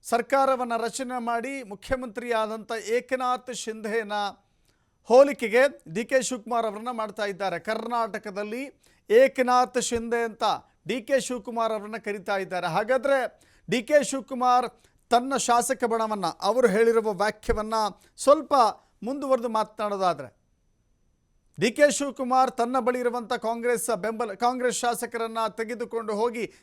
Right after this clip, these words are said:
ಬಿ ಜೆ ಪಿ ಜೊತೆ ಸೇರಿಕೊಂಡು ಸರ್ಕಾರವನ್ನ ರಚನೆ ಮಾಡ್ಲಿಕ್ಕಾಗತ್ತಾ? ಡಿ ಕೆ ಶಿವಕುಮಾರ್ ಅಸಲಿಗೆ ಕಾಂಗ್ರೆಸ್ ಮ್ಯಾನ್, ಕಾಂಗ್ರೆಸ್ನಲ್ಲಿಯೇ ತನ್ನ ಇಡೀ ರಾಜಕೀಯ ಜೀವನವನ್ನ ಕಟ್ಟಿಕೊಂಡು ಬೆಳೆದುಕೊಂಡು ಡಿ ಸಿ ಎಂ ಹಂತಕ್ಕೆ ಬಂದು ಕೆ ಪಿ ಸಿ ಸಿ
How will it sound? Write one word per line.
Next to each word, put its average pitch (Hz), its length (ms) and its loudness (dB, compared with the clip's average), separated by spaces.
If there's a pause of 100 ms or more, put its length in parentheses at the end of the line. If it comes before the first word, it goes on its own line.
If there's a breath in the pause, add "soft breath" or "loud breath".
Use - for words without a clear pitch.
(100)
ಬಿ 233 180 0
ಜೆ 254 200 6
ಪಿ 240 140 -2
ಜೊತೆ 226 280 -4
ಸೇರಿಕೊಂಡು 220 540 -2
ಸರ್ಕಾರವನ್ನ 208 640 -2
ರಚನೆ 214 340 -4
ಮಾಡ್ಲಿಕ್ಕಾಗತ್ತಾ? 202 800 -2 (1080 soft breath)
ಡಿ 262 160 8
ಕೆ 302 200 4
ಶಿವಕುಮಾರ್ 269 520 2
ಅಸಲಿಗೆ 254 380 0
ಕಾಂಗ್ರೆಸ್ 247 560 0
ಮ್ಯಾನ್, 233 380 -2 (1200)
ಕಾಂಗ್ರೆಸ್ನಲ್ಲಿಯೇ 254 880 2
ತನ್ನ 240 220 -4 (320)
ಇಡೀ 277 320 -4
ರಾಜಕೀಯ 254 540 2
ಜೀವನವನ್ನ 233 560 -8
ಕಟ್ಟಿಕೊಂಡು 220 560 -6
ಬೆಳೆದುಕೊಂಡು 214 540 -6
ಡಿ 208 200 -8
ಸಿ 240 140 -6
ಎಂ 220 120 -6
ಹಂತಕ್ಕೆ 208 380 -8
ಬಂದು 202 300 -6
ಕೆ 214 180 -2
ಪಿ 220 180 -10
ಸಿ 208 140 -10
ಸಿ 196 380 -10